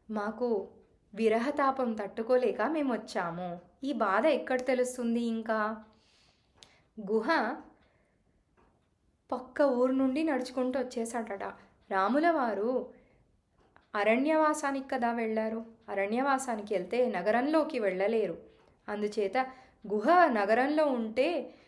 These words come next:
నాలుగు అడుగులు వేసి అడవిలోకి వచ్చాడట. అప్పుడు రాములవారు, "వా గుహ, నిన్ను ఇలా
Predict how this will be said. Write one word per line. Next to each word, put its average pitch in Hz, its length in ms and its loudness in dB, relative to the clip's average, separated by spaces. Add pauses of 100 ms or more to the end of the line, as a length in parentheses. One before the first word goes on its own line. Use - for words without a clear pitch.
(160)
నాలుగు 247 440 2
అడుగులు 226 320 4
వేసి 285 640 0 (400)
అడవిలోకి 262 500 2
వచ్చాడట. 208 540 -2 (240)
అప్పుడు 233 360 -4
రాములవారు, 226 520 0 (400)
"వా 190 300 -14
గుహ, 208 240 -6 (520)
నిన్ను 233 300 2
ఇలా 190 440 -2